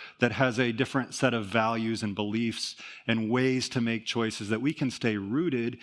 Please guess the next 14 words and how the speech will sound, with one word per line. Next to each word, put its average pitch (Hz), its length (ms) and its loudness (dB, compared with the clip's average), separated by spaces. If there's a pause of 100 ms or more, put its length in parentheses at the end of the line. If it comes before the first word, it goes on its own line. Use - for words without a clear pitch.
(280)
in 117 120 4
our 113 140 4
identity 110 720 0
as 113 180 -4
followers 107 640 0
of 101 120 -4
Jesus. 104 420 -6
So 110 420 0 (360)
to 123 400 2
combat 113 580 2
the 113 240 0
isolation 127 960 0 (280)
that 104 240 0 (1040)
our 107 200 -4